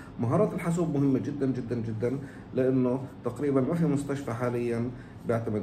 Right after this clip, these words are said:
ملفات ورقية، وكل الناس بتدور على الأنظمة الحاسوبية والمستشفيات البيبرليس، فبدك تكون ذكي وعندك مهارات في استعمال الإنترنت، في جداول إكسل، في الطباعة على الوورد،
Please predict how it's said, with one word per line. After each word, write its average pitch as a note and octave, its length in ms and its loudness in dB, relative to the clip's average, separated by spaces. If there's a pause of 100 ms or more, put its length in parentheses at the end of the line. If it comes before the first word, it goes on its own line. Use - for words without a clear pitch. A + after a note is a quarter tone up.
ملفات A2 340 -4
ورقية، A2 440 -2 (180)
وكل E3+ 180 0
الناس C3+ 220 2
بتدور A2+ 500 0
على A2+ 340 0 (360)
الأنظمة A2+ 680 0
الحاسوبية A2 640 -2
والمستشفيات A2 720 -2
البيبرليس، D#2+ 800 -6
فبدك F3 300 0
تكون D3 380 2
ذكي C3 320 0 (420)
وعندك B2+ 400 2
مهارات A#2+ 400 0 (100)
في G#2 220 -2
استعمال A#2 380 -2
الإنترنت، B2 540 0 (440)
في A2 100 0
جداول A2+ 480 2
إكسل، A2+ 380 -2 (300)
في - 40 -6
الطباعة A2+ 520 2
على A2 200 2
الوورد، A2+ 420 4